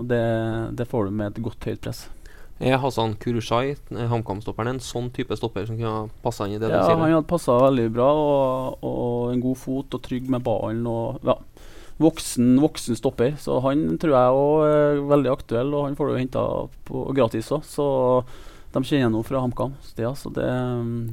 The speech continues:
Speaker 1: det, han er et, et godt alternativ. Sigurd Rosted i Brøndby er jo en sånn type, og venstrefot i tillegg, så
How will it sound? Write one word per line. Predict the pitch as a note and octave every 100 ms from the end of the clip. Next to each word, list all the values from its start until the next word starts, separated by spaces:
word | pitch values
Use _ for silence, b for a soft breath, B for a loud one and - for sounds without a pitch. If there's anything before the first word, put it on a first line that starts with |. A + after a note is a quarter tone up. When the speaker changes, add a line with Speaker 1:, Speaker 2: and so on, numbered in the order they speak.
| A#2+
Speaker 1:
det, | B2 B2+
han | B2+ C3+ D3+
er | C#3+ C3+
et, | - -
et | C#3
godt | C#3+ -
alternativ. | C#3 C3+ A2+ C#3 C#3+
Sigurd | D3 C3+ C3
Rosted | - B2 B2
i | C3+ C3+ C3+
Brøndby | C3+ C3 B2+
er | C3+
jo | A#2
en | B2 C3 -
sånn | - - C#3
type, | C3+ A#2+
og | C3+ C3+ C3+
venstrefot | C#3 - G2+ A#2
i | A#2+
tillegg, | C3 A2 C3
så | - - G#2 C3